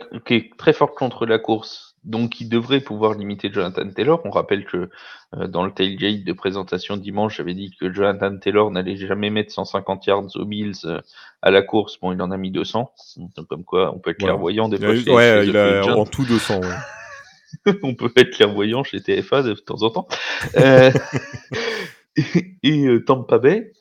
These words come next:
Speaker 1: euh, c'est une équipe qui est très forte, euh, à la passe, euh, en attaque, et c'est un peu le point faible de la défense de, d'Indianapolis,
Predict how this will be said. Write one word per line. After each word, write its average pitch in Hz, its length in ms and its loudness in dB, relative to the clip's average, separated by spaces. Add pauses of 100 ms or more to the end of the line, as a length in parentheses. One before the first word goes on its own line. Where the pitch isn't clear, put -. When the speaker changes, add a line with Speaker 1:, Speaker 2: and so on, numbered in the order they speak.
(1000)
Speaker 1:
euh, 101 420 2
c'est - 200 -8
une 107 100 -4
équipe 104 260 -8
qui - 80 -6
est 95 40 -4
très 95 180 -8
forte, - 420 -2
euh, 98 420 -4
à 104 100 -6
la - 100 -6
passe, - 440 0 (380)
euh, 82 140 -4 (120)
en 101 120 -6
attaque, 127 480 0 (160)
et 120 140 0
c'est 101 200 -8
un - 80 -6
peu 131 140 -2
le 131 80 -6
point 98 160 -4
faible 123 260 -4
de 101 80 -6
la 101 160 -2
défense 110 420 -8
de, 104 280 -4
d'Indianapolis, 104 960 -6